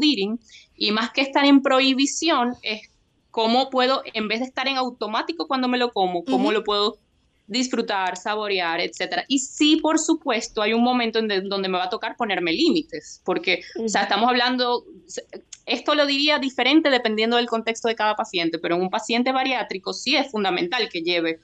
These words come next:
Speaker 1: unas pautas directamente de, de lo que está por el librito, ¿no? A nivel alimentario. Y sí, por eso dentro del proceso de psicoterapia, sí se acompaña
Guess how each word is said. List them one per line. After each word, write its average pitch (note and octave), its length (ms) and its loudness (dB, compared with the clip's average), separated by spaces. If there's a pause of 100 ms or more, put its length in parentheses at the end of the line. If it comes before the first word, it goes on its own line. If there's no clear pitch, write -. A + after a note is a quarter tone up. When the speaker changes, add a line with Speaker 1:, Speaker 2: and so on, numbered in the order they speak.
(140)
Speaker 1:
unas F#3+ 260 -4
pautas F#3+ 680 -4
directamente G3 1160 -2
de, F#3+ 220 0
de F#3+ 180 0
lo F#3 160 4
que F#3 260 -4 (280)
está - 280 -4
por G#3 120 4
el G#3 100 2
librito, F3+ 400 2
¿no? F#3 140 2
A F#3+ 60 2
nivel F3 260 2
alimentario. G#3+ 680 -2 (640)
Y A3+ 200 2
sí, B3 640 4 (440)
por G3+ 160 2
eso G#3 280 0
dentro G3 340 0
del F#3+ 160 2
proceso F#3+ 440 -2
de A#3+ 60 6
psicoterapia, A#3+ 840 -2
sí - 240 -8
se G#3+ 140 -4
acompaña G#3+ 760 -2